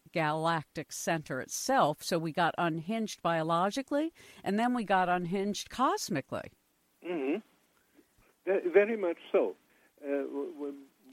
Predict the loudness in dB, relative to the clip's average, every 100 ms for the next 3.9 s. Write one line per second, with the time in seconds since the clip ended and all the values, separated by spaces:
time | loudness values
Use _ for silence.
0 | _ -10 -6 -4 -4 -6 -8 -6 -6 -6
1 | -10 -12 -16 -20 -20 -20 -20 -20 -10 -2
2 | -2 2 0 0 -4 -4 -4 -4 -4 -6
3 | -4 -4 -4 -6 -6 -4 -6 -6 -8